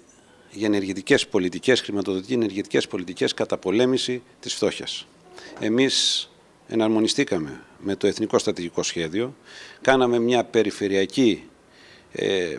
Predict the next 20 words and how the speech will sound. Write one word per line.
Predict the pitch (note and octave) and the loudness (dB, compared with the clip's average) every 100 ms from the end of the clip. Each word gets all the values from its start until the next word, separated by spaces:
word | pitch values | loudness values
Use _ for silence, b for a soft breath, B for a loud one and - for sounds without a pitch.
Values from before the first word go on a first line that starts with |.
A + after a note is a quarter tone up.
| - | -4
ένα | A#2+ A#2 | -2 0
περιφερειακό | A2 - G#2 - B2+ | 0 0 0 4 4
σχέδιο | - - A#2+ G2 F#2 D#2 - | 4 4 4 4 0 -4 -4
για | G2 | -4
την | F#2+ | 0
καταπολέμηση | F#2+ F#2 F#2+ G2+ F#2+ - | -2 -2 -2 0 0 -4
της | - | -6
φτώχειας, | - F2+ E2 C3 B2+ F2 | -4 -4 -2 -2 -2 -2
με | G2+ | -2
ευρεία | F#2+ G#2 C3 G2+ | 0 4 6 4
διαβούλευση | F#2 D#2+ F#2+ A2+ A2+ - C3+ | 2 -4 0 0 0 -2 -2
με | A2 | 2
όλους | B2+ A#2 G#2+ G2+ - | 2 2 -2 -8 -12
τους | D#2 D#2 | -12 0
δήμους, | A2+ B2 B2+ - | 2 2 0 -4
με | A#2 | -2
όλους | A#2+ A#2+ | -2 -2
τους | - | -6
κοινωνικούς | G2+ F2 F2 G#2+ - | -4 -4 -4 -4 -4
εταίρους, | F2 A2 G#2 A#2+ | 0 0 0 -2